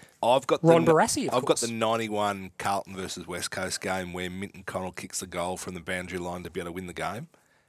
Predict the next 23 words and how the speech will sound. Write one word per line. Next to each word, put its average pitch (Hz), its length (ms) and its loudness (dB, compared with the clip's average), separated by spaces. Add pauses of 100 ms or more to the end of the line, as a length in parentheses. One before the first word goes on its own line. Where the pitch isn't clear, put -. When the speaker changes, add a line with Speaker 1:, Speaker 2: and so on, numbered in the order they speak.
(220)
Speaker 1:
But - 200 -4
you 110 120 -4
listen 127 360 -4
back 98 220 -2
to - 100 -2
that, 85 240 -2 (120)
and 98 160 -8 (160)
I 104 520 0 (480)
will 101 180 -4
not 104 240 0
have 104 160 -2
anyone 104 340 -4
tell 95 200 -6
me 90 100 -6
otherwise, 87 640 -4
but - 200 -8
the 82 80 -4
whole 110 360 -2
commentary 98 480 -8
team 95 500 -6 (400)
had 92 260 -8
backed - 240 -4
Carlton - 420 -8